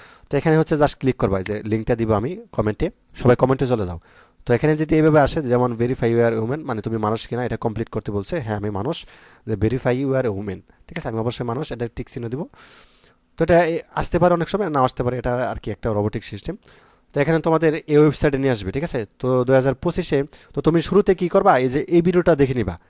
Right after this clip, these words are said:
ঠিক আছে? এখা-, এখানে এই ভিডিওটা দেখবা, তাহলেই বুঝতে পারবে এখানে তোমাদের কী কী থাকতেছে, কীভাবে কী করতে হবে,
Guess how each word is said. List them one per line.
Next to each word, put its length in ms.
ঠিক 100
আছে? 160
এখা-, 240
এখানে 240
এই 80
ভিডিওটা 320
দেখবা, 440
তাহলেই 320
বুঝতে 280
পারবে 200
এখানে 240
তোমাদের 320
কী 140
কী 100
থাকতেছে, 480
কীভাবে 420
কী 140
করতে 280
হবে, 240